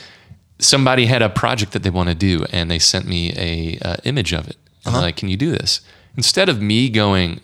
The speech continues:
Speaker 1: "Nah, probably, you know, that's not anything I'm interested in," I was like, "Yeah, let me just start researching it." Started researching it while I was on the phone with them.
Speaker 2: Yeah.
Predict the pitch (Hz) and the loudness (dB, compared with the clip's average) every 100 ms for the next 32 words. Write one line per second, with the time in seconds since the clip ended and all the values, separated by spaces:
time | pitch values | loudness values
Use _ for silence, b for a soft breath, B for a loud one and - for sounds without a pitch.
0 | - 82 80 80 80 80 78 80 - - | -8 -4 -2 -4 -4 -6 -8 -10 -10 -10
1 | 90 95 82 - 98 110 95 101 87 - | -8 -6 -6 -4 -4 -4 -6 -4 -8 -6
2 | 87 85 82 - - 85 87 107 b b | -6 -6 -6 -8 -6 -6 -6 -8 b b
3 | b b b b 101 98 101 - - 330 | b b b b -2 0 0 -2 -6 -6
4 | - - 147 147 - - 127 - 95 - | -6 -8 -4 -2 -2 -2 -2 -2 -2 -4
5 | 80 - - 98 90 98 - 95 98 95 | -6 -6 0 0 2 0 0 -2 -4 -4
6 | 87 85 87 95 92 - 90 90 90 92 | -2 -2 -4 -4 -6 -6 -4 -4 -4 -2
7 | 90 95 151 170 | -2 -2 0 0